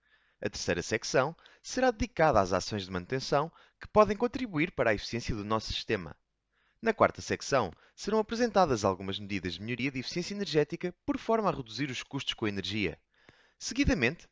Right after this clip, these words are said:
vamos apresentar a calculadora de A Q S do eco A P, que em passos muito simples permite calcular o investimento estimado com medidas de eficiência energética, a economia e o período de retorno do investimento. Faremos um pequeno resumo, onde vamos sintetizar a informação mais importante.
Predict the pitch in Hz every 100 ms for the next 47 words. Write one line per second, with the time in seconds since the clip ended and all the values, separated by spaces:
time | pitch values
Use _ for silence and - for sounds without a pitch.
0 | - 127 123 123 - 110 104 92 - 143
1 | 160 117 95 87 107 196 123 104 120 -
2 | 92 82 90 92 - 175 - - - _
3 | - 254 127 110 - 202 262 - 151 139
4 | 185 - 156 143 110 - 175 - 143 117
5 | 101 - 92 90 - - 185 147 170 -
6 | 175 208 214 180 190 208 202 196 180 180
7 | 165 - - 78 _ _ _ - 104 -
8 | 95 90 98 127 - 240 - 233 233 170
9 | - 131 117 107 92 - 87 82 76 _
10 | _ _ _ _ _ _ - 185 127 101
11 | 95 - 98 131 143 147 190 - _ _
12 | 269 254 262 233 - 269 - 233 170 131
13 | 107 - 113 104 123 117 180 165 160 -
14 | 110 90 -